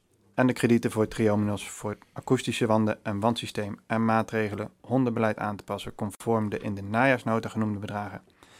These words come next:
Tevens een krediet toe te kennen aan het vervangen van de voetbrug bij de Eltingerhof. Allereerst de vraag aan het C D A of de vragen, eh, voldoende beantwoord zijn.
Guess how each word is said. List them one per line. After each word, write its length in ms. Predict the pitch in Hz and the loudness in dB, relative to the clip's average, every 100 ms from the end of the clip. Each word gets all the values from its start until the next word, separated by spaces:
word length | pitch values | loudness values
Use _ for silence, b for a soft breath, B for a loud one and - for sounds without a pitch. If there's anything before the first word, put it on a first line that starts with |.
| b b b b b - | b b b b b 4
Tevens 280 | 131 131 | 6 6
een 80 | 123 | 2
krediet 340 | 107 120 113 - | -2 2 0 0
toe 120 | 110 | -6
te 100 | - | -4
kennen 280 | 113 104 - | -2 0 -2
aan 160 | 110 | -4
het 140 | 101 - | -4 -8
vervangen 400 | 101 101 101 - | -4 -2 -2 -4
van 160 | 98 | -6
de 100 | 95 - | -6 -8
voetbrug 580 | - 113 - 107 - - | -6 -8 -2 -4 -4 -12
bij 180 | - 101 | -8 -8
de 60 | 92 | -6
Eltingerhof. 760 | 101 98 104 98 143 117 - - _ _ _ b b b b b b b b b b _ _ _ _ | -6 -6 -8 0 2 2 -2 -20 _ _ _ b b b b b b b b b b _ _ _ _
Allereerst 340 | 131 123 120 | -2 0 0
de 80 | - | -2
vraag 320 | 110 110 104 - | -2 -2 -2 -6
aan 200 | - 110 | -2 -2
het 100 | 101 | -2
C 380 | - - 120 117 | -4 2 4 4
D 100 | - | 2
A 240 | 127 127 - _ | 0 0 -4 _
of 180 | - 117 | -12 -10
de 120 | - | -10
vragen, 540 | 107 117 117 117 110 110 _ _ | -8 -2 0 0 -4 -6 _ _
eh, 180 | - 107 - | -8 -6 -8
voldoende 400 | - 104 104 101 | -8 -4 -4 -4
beantwoord 420 | 98 110 95 - | -6 -6 -8 -12
zijn. 220 | - 110 | -16 -16